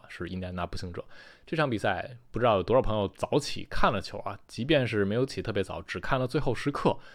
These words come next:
您也能为哈利伯顿所呈现出来的比赛水准而感到惊叹。哈利伯顿这名球员，之前我给他上过红榜啊，在最近的体坛篮球秀里，我和管老师、舒老师两位老师也聊到过最佳阵容的评选。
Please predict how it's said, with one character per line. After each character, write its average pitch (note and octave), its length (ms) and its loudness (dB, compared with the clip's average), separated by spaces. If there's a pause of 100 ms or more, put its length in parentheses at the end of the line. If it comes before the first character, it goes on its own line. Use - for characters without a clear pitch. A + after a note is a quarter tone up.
(180)
您 A#2 160 -2
也 A2+ 120 2
能 F#2 180 -4
为 F#2 240 2
哈 - 180 4
利 G#2+ 60 6
伯 G2 160 0
顿 G#2 160 0
所 E2+ 200 -6
呈 G2+ 220 -4
现 A2 140 2
出 G#2 80 0
来 G2 60 4
的 G2 100 4
比 F#2+ 180 -4
赛 G2+ 160 2
水 G2 220 2
准 G2+ 140 2
而 F2 140 -4
感 F2 160 -2
到 E2 120 -14
惊 G#2+ 200 -4
叹。 G2+ 180 -2 (500)
哈 F3+ 100 4
利 F3 60 10
伯 C3+ 120 10
顿 D3+ 140 8
这 B2+ 80 8
名 A#2+ 160 4
球 A2+ 180 4
员， F#2+ 280 2
之 C#3 100 -2
前 G2+ 260 0
我 F#2 140 2
给 F2 100 -4
他 E2+ 200 -6
上 F2+ 180 0
过 E2+ 160 -2
红 G2 320 -2
榜 G2 180 2 (220)
啊， F2+ 300 -16
在 F#2 200 -2
最 A#2 160 0
近 A2+ 200 0
的 F2+ 180 2
体 G2+ 100 -4
坛 G2 120 2
篮 A#2+ 100 2
球 B2+ 160 4
秀 C#3 180 6
里， F#2 120 -2
我 E2+ 100 -8
和 F#2 140 -2
管 F#2 180 -6
老 F2+ 80 -2
师、 F2+ 100 -4
舒 G2+ 140 -2
老 F#2 100 4
师 F#2+ 80 -4
两 F2+ 120 -2
位 F2 60 -6
老 E2+ 100 -8
师 F#2+ 120 -4
也 E2+ 140 -6
聊 F2 300 -2
到 - 160 10
过 G2+ 280 2 (280)
最 A2 120 -2
佳 A2 120 4
阵 C3 120 4
容 F#2+ 220 -2
的 E3+ 80 4
评 D3+ 260 2
选。 A#2 160 6